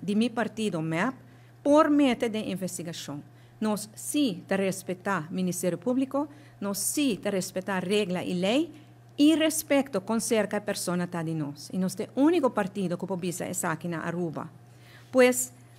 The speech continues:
pues aquí, mi quer visa también que cualquier mentira que viene en nos dirección, mi ta tomando serio y mi mister reaccionario baje. Mi ta sorprendí que OPA,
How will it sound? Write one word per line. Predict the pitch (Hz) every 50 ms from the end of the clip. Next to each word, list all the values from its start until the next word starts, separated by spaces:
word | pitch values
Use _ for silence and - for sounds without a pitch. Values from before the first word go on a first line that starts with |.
| - -
pues | 226 226 240 240 247 -
aquí, | 302 285 247 185 - - 196 214 247 - - - - - - - - - -
mi | 202 202
quer | - 233 233 220
visa | 254 226 185 - 226
también | 220 - 233 214 190 185 185
que | - 196
cualquier | - - - 220 196 196 190 - - 277 285 294
mentira | 277 277 240 240 - 269 277 262 214 175
que | - 202 185
viene | 170 214 226 233 226
en | 208
nos | 208 226 214 214
dirección, | 262 240 226 - - - 190 190 196
mi | 202 190
ta | - 269 302 -
tomando | - 262 208 190 180 170 160
serio | - - - 175 160 160 156 165 165 -
y | - 202
mi | 196 202 190
mister | 185 185 - - - 240 269 262
reaccionario | 247 226 196 - - - 185 175 170 170 165 170 185 180
baje. | 185 160 - - 151 - - - - - - - - - - - - - -
Mi | 214 226
ta | 220 262 262
sorprendí | - - 294 254 220 - - 190 165 160 156 185 233 294 - - - - - -
que | 285 269 -
OPA, | 262 254 254 254 - - 269 294 302